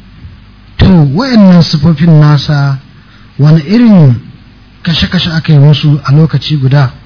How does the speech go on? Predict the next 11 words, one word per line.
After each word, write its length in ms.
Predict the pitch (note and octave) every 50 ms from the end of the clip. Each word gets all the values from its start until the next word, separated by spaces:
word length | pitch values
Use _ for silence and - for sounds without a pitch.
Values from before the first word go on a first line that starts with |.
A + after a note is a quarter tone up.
| - - - - - -
kamar 240 | - C3+ C#3 D3+ D#3 D#3+
yadda 220 | E3 E3 D#3 C#3+
muka 200 | D3 C#3+ - D3
samu 340 | - - D3+ D3+ D3 C#3+ C3
tsakanin 440 | C3 - - D3 C#3+ C#3 C#3+ C#3+ D3
musulmi, 580 | C#3+ C3 - - C#3+ C3 D3+ F3+ G3+ B3+ B3+ - - - - - - - - - - -
cewa 480 | - - F3+ E3+ D#3 C#3+ C#3+ C#3 C#3+ A#2+
Ubangiji 640 | C3+ C#3+ E3+ G3+ G#3+ G#3 G3+ F3+ D#3+ F3 F3+ F3+
yana 160 | F#3 F3 D#3+ C#3
da 80 | C3 C3+
sifofi 680 | - - E3 D3+ F3 F3+ D3+ - F3+ F3+ F3 F3 F#3